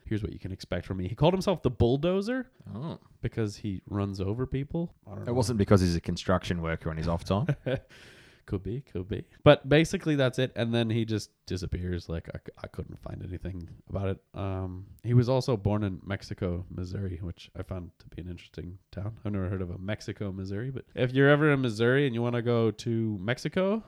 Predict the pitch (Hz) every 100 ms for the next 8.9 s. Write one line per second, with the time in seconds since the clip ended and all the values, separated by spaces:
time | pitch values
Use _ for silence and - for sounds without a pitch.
0 | - _ 107 104 110 - 98 104 104 107
1 | 131 - 165 180 180 - 107 104 104 101
2 | 104 113 104 92 90 90 - 87 - 90
3 | 87 82 85 82 82 82 78 76 78 78
4 | 80 90 107 117 - - - 90 90 -
5 | - 98 90 87 - 95 87 85 85 87
6 | 92 85 85 85 82 - - - - 104
7 | 98 95 101 90 87 - 85 80 90 82
8 | 80 80 85 107 113 98 92 80